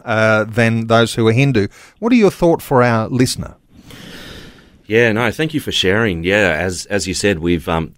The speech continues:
Speaker 2: certainly there's been a lot of coverage on, on Manipur and, um, a lot of displaced people and many people killed and,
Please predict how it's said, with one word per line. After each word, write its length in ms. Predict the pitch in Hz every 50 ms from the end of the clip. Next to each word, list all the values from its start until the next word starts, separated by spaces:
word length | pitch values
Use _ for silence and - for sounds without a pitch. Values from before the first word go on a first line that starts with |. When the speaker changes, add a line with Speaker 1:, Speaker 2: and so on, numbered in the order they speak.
| -
Speaker 2:
certainly 560 | 71 - - - 104 98 85 90 87 85 87 -
there's 180 | - 92 82
been 140 | 76 95 90
a 60 | 85
lot 120 | 90 95 85
of 100 | 80 -
coverage 340 | 101 87 87 90 85 82
on, 300 | 82 80 78 78 80 78 -
on 160 | - 82 80
Manipur 680 | 80 90 95 95 90 - - 95 95 95 92 90 90 87
and, 220 | 76 73 73 71 71 - -
um, 340 | 80 78 76 73 73 71 -
a 40 | 64
lot 160 | 78 85 87
of 80 | 85 80
displaced 460 | - 87 82 - - 87 80 76 -
people 480 | - 85 82 - - 90 85 82 78 76
and 180 | 69 67 65
many 260 | 57 71 78 80 82 80
people 260 | 80 87 - 78 71
killed 480 | - - 92 82 80 82 80 78 71
and, 280 | 73 67 69 69 65